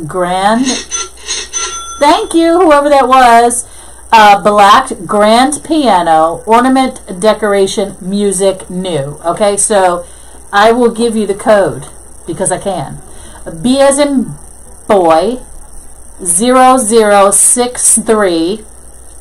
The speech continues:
X L G N eight. Okay, so basically boo, B O O,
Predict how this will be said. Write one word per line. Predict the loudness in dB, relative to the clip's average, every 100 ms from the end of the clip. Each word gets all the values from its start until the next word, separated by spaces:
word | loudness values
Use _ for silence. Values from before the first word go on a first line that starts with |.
| -2
X | 2 2 2 -4 0
L | 2 4 4 2 0 -6 -18 -20 -20 -20 -20 -20 -20 -20 -20 -16 -8
G | -6 -2 -2 -2 2
N | 2 2 0 -4 -10 -14 -18 -20 -20 -20 -18 -2
eight. | -2 -2 -6 -12 -12 -20 -20 -20 -12
Okay, | -6 0 0 0 -6 -10
so | -2 2 2 0
basically | 2 2 2 0 0
boo, | 0 4 4 4 0 -2 -8 -6
B | -2 2
O | 4 4
O, | 4 4 4 0